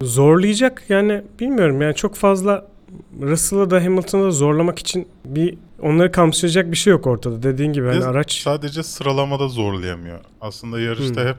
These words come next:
Speaker 2: bir iki pozisyon arkasında hep yer al-, almaya başlıyor sonra. Yani
Speaker 1: Hı hı.
Speaker 2: aslında Lewis'den daha fazla çalışmak zorunda kalıyor yarış içinde. Perez gibi bir nevi.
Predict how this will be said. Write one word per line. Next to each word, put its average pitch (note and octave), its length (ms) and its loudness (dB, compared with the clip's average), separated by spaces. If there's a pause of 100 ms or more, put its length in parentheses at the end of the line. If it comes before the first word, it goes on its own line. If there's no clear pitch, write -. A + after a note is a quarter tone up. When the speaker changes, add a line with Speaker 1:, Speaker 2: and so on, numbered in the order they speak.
(120)
Speaker 2:
bir A2 160 -2
iki A2+ 220 -6
pozisyon G#2+ 420 -4
arkasında G#2 680 -4
hep A2+ 220 -4
yer G#2 120 0
al-, G2+ 180 -4 (140)
almaya G2+ 440 -2
başlıyor E2+ 400 -6
sonra. E2 340 -10 (180)
Yani F#2+ 220 -4
Speaker 1:
Hı A2+ 140 -6
hı. A#2+ 40 -10
Speaker 2:
aslında A#2+ 520 -2 (260)
Lewis'den A2+ 500 -2
daha A2+ 160 2
fazla F#2 340 -4
çalışmak F2+ 520 -4
zorunda E2+ 400 -6
kalıyor F2+ 280 -4
yarış F#2 380 -6
içinde. G#2+ 380 -10 (120)
Perez A2+ 320 0
gibi E2 220 -18 (280)
bir F2 200 -12
nevi. E2 200 -18